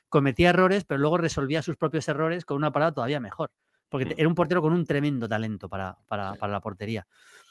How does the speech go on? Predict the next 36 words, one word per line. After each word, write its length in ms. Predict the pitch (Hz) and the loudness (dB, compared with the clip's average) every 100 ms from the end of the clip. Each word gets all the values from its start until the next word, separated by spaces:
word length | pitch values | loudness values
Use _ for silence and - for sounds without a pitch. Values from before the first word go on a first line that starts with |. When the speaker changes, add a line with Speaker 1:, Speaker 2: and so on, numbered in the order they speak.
| _ _ _ | _ _ _
Speaker 1:
Yo 140 | 151 175 | 4 6
creo 80 | 220 | 8
que 100 | 196 | 6
Courtois 280 | 175 160 180 | 4 4 6
acabará 260 | 156 156 | 8 8
siendo 320 | 147 165 160 139 | 6 4 4 4
el 80 | |
mejor 220 | 135 151 131 | 2 0 -2
portero 300 | 135 135 127 | -2 -2 -2
de 40 | |
la 60 | 117 | -4
historia, 320 | - 147 127 | -6 -6 -4
probablemente, 420 | 131 131 170 170 | -2 -2 -2 -2
pero 140 | 127 | 4
ahora 140 | 139 160 | 6 6
mi-, 120 | 160 | 4
a 80 | 139 | 4
día 160 | 160 | 4
de 60 | 156 | 4
hoy 80 | 170 | 0
me 100 | 135 | -2
quedo 180 | 131 127 | -4 -6
con 140 | 123 | -8
Casillas 400 | 110 - 101 95 | -10 -10 -14 -14
todavía. 340 | 104 95 95 _ _ - - | -16 -16 -20 _ _ -20 -10
Speaker 2:
Vale. 380 | 85 87 110 - - _ - - - - - | -2 0 -2 -6 -16 _ -20 -20 -20 -20 -2
Y 100 | 104 | 4
vamos 260 | 131 147 | 6 6
con 180 | 135 131 | 4 4
la 80 | 117 | 4
última, 320 | 120 127 123 | 4 4 2
que 60 | 117 | 2
es 80 | 117 | 0
un 120 | 104 | 0
poco 220 | 107 101 | 4 4
especial. 600 | 98 98 104 101 120 | 2 0 2 4 2